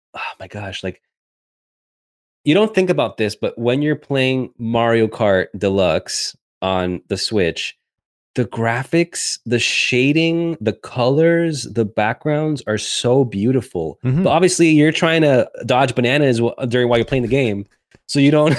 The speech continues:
Speaker 1: <laughs> you don't look at these things. But, um, when you're watching somebody play, you're like, "Oh my God," like, it's so mesmerizing. And I was getting the same feel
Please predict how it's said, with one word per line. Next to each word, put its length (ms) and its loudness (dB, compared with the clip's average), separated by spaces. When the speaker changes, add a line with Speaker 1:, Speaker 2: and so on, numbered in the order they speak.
Speaker 1:
<laughs> 120 -4
you 180 6
don't 240 2
look 160 2
at 140 -4
these 220 -4
things. 400 -4
But, 300 0
um, 540 0
when 160 2
you're 100 2
watching 360 0
somebody 280 -4
play, 280 -4
you're 120 -2
like, 180 -14
"Oh 100 -6
my 160 -6
God," 260 -2
like, 140 -4
it's 100 -6
so 220 2
mesmerizing. 1000 -2
And 340 0
I 120 2
was 240 2
getting 340 2
the 80 2
same 360 0
feel 540 2